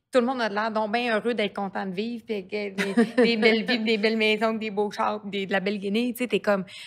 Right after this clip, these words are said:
Speaker 1: Voyons, c'est, c'est juste moi, le, le fucké qui, qui, qui, qui, ça tourne pas rond, » tu sais. Puis je, je, je trouve ça le fun,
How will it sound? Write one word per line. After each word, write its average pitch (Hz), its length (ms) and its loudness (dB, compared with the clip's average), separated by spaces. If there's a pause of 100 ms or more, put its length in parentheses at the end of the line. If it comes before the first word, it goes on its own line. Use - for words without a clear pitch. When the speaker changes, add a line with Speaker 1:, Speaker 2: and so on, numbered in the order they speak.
(160)
Speaker 1:
Voyons, 254 300 0
c'est, - 220 -6
c'est - 380 -12
juste 220 220 -6
moi, 262 180 -2
le, 196 320 -2
le 180 60 -4
fucké 240 520 -6
qui, 196 280 -12
qui, - 220 -20
qui, 180 260 -14 (300)
qui, - 100 -20
ça 190 160 0
tourne 208 260 0
pas 196 140 4
rond, » 277 320 -6
tu 294 80 -6
sais. 294 140 -8 (400)
Puis 202 340 -2
je, - 160 -12 (100)
je, - 100 -8 (680)
je - 40 -10
trouve 196 160 -10
ça 220 120 0
le 190 60 -2
fun, 254 480 2